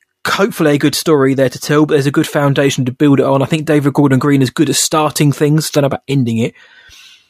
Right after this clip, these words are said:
I am very excited to see what they do for this film, as it's a follow-up, as it is a sequel. I'm very excited for it, J P. I want it to blow me away. I want it to be my best film of the year. Whether it will be or not, who knows?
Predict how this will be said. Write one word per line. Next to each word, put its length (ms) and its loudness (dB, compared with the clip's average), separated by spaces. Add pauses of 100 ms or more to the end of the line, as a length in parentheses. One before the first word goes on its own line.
(420)
I 160 0
am 300 2 (300)
very 400 0
excited 480 -2
to 60 -12
see 140 -2
what 140 0
they 140 -4
do 340 0 (800)
for 280 -2
this 180 -2
film, 300 0
as 180 -2
it's 140 -2
a 100 0
follow-up, 460 -2
as 160 -2
it 80 2
is 80 0
a 100 2
sequel. 480 -4
I'm 120 -2
very 360 2
excited 420 -2
for 220 -2
it, 60 -6
J 220 2
P. 180 0
I 120 0
want 320 0
it 140 -2
to 140 2
blow 300 0
me 120 2
away. 200 2
I 60 2
want 180 0
it 60 -8
to 80 -2
be 140 2
my 160 2
best 260 -4
film 160 0
of 60 -4
the 80 -2
year. 260 2 (520)
Whether 220 2
it 60 0
will 180 2
be 100 0
or 60 2
not, 140 0
who 160 2
knows? 440 0